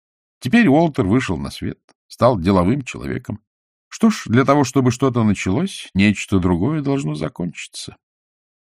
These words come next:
«Все мы носим ту или иную маску», —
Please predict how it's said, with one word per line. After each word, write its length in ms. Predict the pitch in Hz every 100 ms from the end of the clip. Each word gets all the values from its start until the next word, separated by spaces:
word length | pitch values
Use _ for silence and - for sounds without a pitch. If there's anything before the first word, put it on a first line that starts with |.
| _
«Все 340 | - - 233 370
мы 140 | 294
носим 480 | 165 110 - - 85
ту 200 | - 285
или 300 | 302 175 135
иную 340 | 101 170 220
маску», — 460 | 95 175 - -